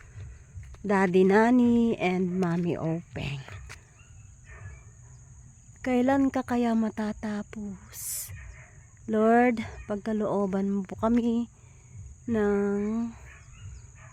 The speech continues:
pampatapos dito sa aming church building. Titig natin, titignan natin, mga kadugo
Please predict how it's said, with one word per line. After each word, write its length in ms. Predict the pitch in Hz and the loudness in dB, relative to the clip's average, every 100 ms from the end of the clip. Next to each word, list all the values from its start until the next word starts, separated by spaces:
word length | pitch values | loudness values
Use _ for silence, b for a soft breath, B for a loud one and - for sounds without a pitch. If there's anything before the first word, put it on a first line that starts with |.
| - - - - - | -20 -20 -20 -10 -2
pampatapos 1040 | 208 190 208 202 196 190 - 202 208 - | -2 -2 -6 -4 -4 -4 -6 -8 -8 -6
dito 240 | 220 208 226 | -4 -2 -4
sa 320 | - 233 202 | -4 -2 -2
aming 320 | 202 196 196 190 | 0 0 -2 -4
church 560 | - 190 185 - - | -4 -4 -6 -10 -8
building. 480 | 175 185 165 156 107 101 135 - B B B B B - 247 | -2 0 -2 -6 -8 -10 -12 -16 B B B B B -2 0
Titig 240 | 240 247 | 2 2
natin, 560 | 233 226 220 - 220 - - | 4 6 4 2 -2 -2 6
titignan 640 | 311 254 311 220 233 220 208 | 6 10 8 10 8 8 6
natin, 400 | 214 - 190 196 | 4 4 2 6
mga 320 | 196 196 190 | 6 4 4
kadugo 560 | 214 208 226 185 175 | 2 2 2 2 0